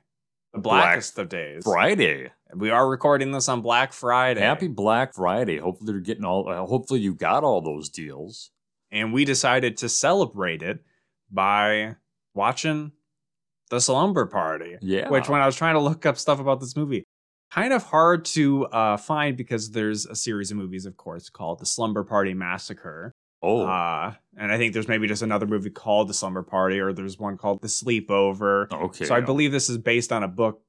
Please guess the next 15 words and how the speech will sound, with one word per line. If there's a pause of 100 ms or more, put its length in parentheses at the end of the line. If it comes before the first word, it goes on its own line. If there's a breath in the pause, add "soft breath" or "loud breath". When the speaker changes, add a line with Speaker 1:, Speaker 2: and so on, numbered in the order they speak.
Speaker 1:
but
the
book's
called
The
Sleepover,
but
they
probably
called
it
The
Slumber
Party
because